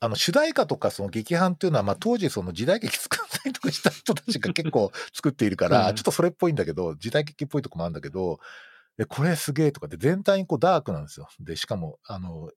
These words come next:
Speaker 1: 映像がね、よく見えない。暗くて。
Speaker 2: <laughs>
Speaker 1: あの、全体にこうね、なんかね、あの、原因を落として撮影してるみたいな感じで。
Speaker 2: うん。
Speaker 1: で、最初が確かね、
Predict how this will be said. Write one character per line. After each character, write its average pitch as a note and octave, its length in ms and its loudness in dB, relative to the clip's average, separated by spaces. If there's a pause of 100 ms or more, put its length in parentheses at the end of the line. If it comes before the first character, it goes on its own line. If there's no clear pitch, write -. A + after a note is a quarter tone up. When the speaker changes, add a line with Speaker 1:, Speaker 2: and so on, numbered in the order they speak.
Speaker 1:
映 F#3 200 6
像 F#3 220 2
が F3 100 4
ね、 D3+ 80 4
よ F3 100 4
く - 80 -4
見 G#2+ 140 0
え B2 60 2
な - 140 -2
い。 - 120 -14
暗 G#2+ 200 -2
く - 80 -14
て。 - 140 -12 (320)
Speaker 2:
<laughs> G#3+ 420 2
Speaker 1:
あ - 200 4
の、 E3 500 0
全 D#3+ 220 2
体 E3+ 160 4
に D#3 60 -4
こ D#3 160 2
う D3 40 2
ね、 C#3+ 80 4
な D3+ 80 4
ん D3 60 0
か D#3+ 120 0
ね、 C#2 240 -8 (260)
あ F2 260 -4
の、 D#2 420 -12 (200)
原 C3+ 140 4
因 D#3 180 4
を D3 40 6
落 D3 100 2
と D#3+ 60 4
し - 80 2
て D2+ 200 0
撮 - 240 -6
影 F2 100 -2
し - 60 -6
て F2+ 60 -6
る D#2+ 60 -4
み D#2+ 60 -10
た D#2 60 -6
い - 20 -10
な - 40 -12
感 - 180 -14
じ A2+ 100 -8
で。 G#2 80 -6
Speaker 2:
う G2+ 40 -6
ん。 G2 240 -10 (880)
Speaker 1:
で、 G2 460 2
最 D3+ 220 4
初 - 120 -2
が F3 80 4
確 E3+ 240 2
か F2 160 0
ね、 D2+ 280 -4